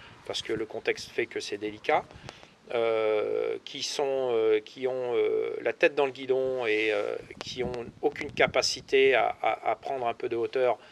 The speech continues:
pour se dire, ben, euh, là ça colle plus, qu'est-ce que je peux faire ? Parce que de toute façon, ils sont condamnés de par leur in-,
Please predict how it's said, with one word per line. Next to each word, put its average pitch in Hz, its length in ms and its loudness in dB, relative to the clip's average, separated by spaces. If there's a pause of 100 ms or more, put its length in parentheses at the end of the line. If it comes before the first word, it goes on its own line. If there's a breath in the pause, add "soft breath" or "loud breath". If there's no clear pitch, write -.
(800 loud breath)
pour 117 180 -6
se - 140 -2
dire, 117 280 0
ben, 107 300 0
euh, 101 360 -2 (160)
là 123 120 0
ça 120 160 -2
colle 113 200 -2
plus, 127 420 -6
qu'est-ce - 200 -4
que 117 100 -4
je - 80 -10
peux 110 120 -2
faire ? 190 240 2
Parce - 140 -6
que 131 80 2
de 135 120 0
toute 143 200 -8
façon, 127 400 -4 (180)
ils 117 100 -10
sont 120 180 -4
condamnés 135 520 2 (200)
de 135 80 4
par 139 180 4
leur 123 140 4
in-, 117 60 0